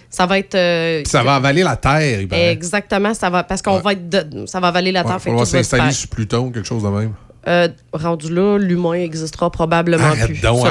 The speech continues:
Speaker 2: arrête
Speaker 1: ce que
Speaker 2: donc,
Speaker 1: j'ai
Speaker 2: sois,
Speaker 1: lu.
Speaker 2: sois pas pessimiste.
Speaker 1: Mais je suis pas pessimiste,
Speaker 2: Ouais.
Speaker 1: je fais juste lire ce qu'il dit là. OK, sinon, euh, petite nouvelle rapidement. Euh, encore une fois, ben là, elle a parlé de Lindsay Lohan.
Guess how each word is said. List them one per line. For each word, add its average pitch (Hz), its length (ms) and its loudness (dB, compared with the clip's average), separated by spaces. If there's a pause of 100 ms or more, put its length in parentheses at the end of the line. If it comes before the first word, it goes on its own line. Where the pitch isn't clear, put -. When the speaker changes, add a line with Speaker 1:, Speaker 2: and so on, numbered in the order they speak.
Speaker 2:
arrête 226 100 4
Speaker 1:
ce 180 60 -2
que 226 80 2
Speaker 2:
donc, 185 100 4
Speaker 1:
j'ai 185 60 4
Speaker 2:
sois, 180 160 0
Speaker 1:
lu. 147 60 -4
Speaker 2:
sois 170 200 0
pas 262 120 0
pessimiste. 127 720 0
Speaker 1:
Mais 127 60 -6
je 127 40 -8
suis - 60 -20
pas 156 100 -8
pessimiste, 180 480 -2
Speaker 2:
Ouais. 202 80 -2
Speaker 1:
je 175 60 -2
fais - 60 -
juste 196 140 -8
lire 202 120 -4
ce - 60 -10
qu'il 180 140 -10
dit 160 100 -4
là. 170 180 4
OK, 220 200 0
sinon, 277 420 0
euh, 254 120 2
petite - 200 -8
nouvelle 254 200 0
rapidement. 233 400 0
Euh, 202 600 0
encore 190 180 -4
une 214 60 0
fois, 233 120 0
ben 208 100 2
là, 214 80 4
elle 220 80 2
a 214 40 -2
parlé 220 220 2
de 220 100 0
Lindsay 220 200 2
Lohan. 220 400 2